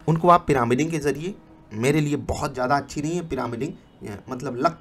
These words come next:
की मैं बात कर रहा हूँ, पिरामिडिंग मेरे लिए नहीं अच्छी है, लेकिन कुछ लोगों के लिए पिरामिडिंग कमाल का काम करती है। लेकिन कम से कम अपनी पोजीशन पे आपको बरकरार रहना चाहिए, ये तो मैं ज़रूर समझता हूँ। अगर आपने एक अच्छी क्वालिटी का स्टॉक पकड़ लिया है, वो आपको रिटर्न दे रहा है, तो वहाँ पर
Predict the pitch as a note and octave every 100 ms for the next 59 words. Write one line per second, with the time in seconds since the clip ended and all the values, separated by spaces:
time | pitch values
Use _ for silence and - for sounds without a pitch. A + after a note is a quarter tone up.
0 | - A#2+ A#2 A2 A2 A2 A2+ A#2 B2 C3
1 | A#2 A2 A#2 B2 D#3 E3 C3+ A2+ A2 -
2 | C3+ G3 - - F3+ G3+ F3 E3 E3 F3+
3 | F3+ F3+ D3+ C#3 D3 F3+ F#3+ D#3 F#3 D#3
4 | A#2+ G#2+ G2+ - G2+ G#2+ - - - D3
5 | A3+ - - - F3+ F#3+ G3+ F#3 F3+ F3
6 | E3 D3 E3 E3 D3+ D#3+ D3 B2 B2+ C#3
7 | D3+ D3+ D3+ E3+ G3 D3+ D#3 D3 D3 B2
8 | B2+ D3 C#3+ C#3 D3 D#3+ F#3+ - - C#3
9 | C3+ - D3 C#3+ B2 D#3 C#3 A#2+ B2 B2+
10 | B2 C3+ - - C3+ D3+ D#3 - - -
11 | B2+ C#3+ A#2+ C3 C#3 C#3 D#3 - - -
12 | E3 F3